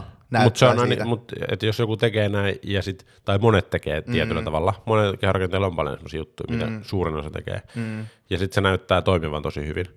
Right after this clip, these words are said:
Speaker 2: Mm.
Speaker 1: Mut siinä on se haaste, että ko-, jos on steroidit käytössä, niin ne vähän
Speaker 2: Niin.
Speaker 1: niinku ei tiiä tavallaan, onko se niistä vai näitten yhteisvaikutuksista, vai, mut se voi oikeasti olla se juttu, mitä ne tekee, mikä
Speaker 2: Kyllä.
Speaker 1: aiheuttaa sen.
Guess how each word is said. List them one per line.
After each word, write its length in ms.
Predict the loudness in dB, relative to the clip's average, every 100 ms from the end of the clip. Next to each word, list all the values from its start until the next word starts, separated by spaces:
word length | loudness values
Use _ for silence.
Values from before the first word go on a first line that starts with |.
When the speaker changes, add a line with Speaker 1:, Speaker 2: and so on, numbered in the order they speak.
| -14
Speaker 2:
Mm. 60 | -10
Speaker 1:
Mut 160 | -6 -2
siinä 140 | 0
on 40 |
se 60 | 4
haaste, 280 | 4 4 0
että 220 | -2 -4
ko-, 120 | -2
jos 140 | -4 -4
on 60 |
steroidit 460 | 2 4 4 2 0
käytössä, 440 | 0 0 -2 -4
niin 140 | -2 0
ne 120 | 0
vähän 180 | 2 0
Speaker 2:
Niin. 120 | 0 -2
Speaker 1:
niinku 160 | -4 -10 _ _ _ _ _ -2
ei 180 | 0
tiiä 400 | 2 2 6 6
tavallaan, 520 | 6 4 6 8 8 6
onko 120 | 2
se 120 | 0
niistä 520 | 2 2 0 0 0 0 -8 _ _ _ _ 2
vai 240 | 4 6
näitten 320 | 4 0 0 2
yhteisvaikutuksista, 840 | 2 2 2 2 0 -2 -4 2
vai, 200 | 4 4
mut 220 | -2 -4 0
se 100 | 6
voi 120 | 6
oikeasti 340 | 6 4 4
olla 200 | 6 6
se 140 | 4 0
juttu, 300 | -2 -2 -4
mitä 180 | -2
ne 80 | -2
tekee, 260 | -4 -4 -4
mikä 160 | -4
Speaker 2:
Kyllä. 160 | 2 4
Speaker 1:
aiheuttaa 400 | 4 2 -2 -2
sen. 180 | -2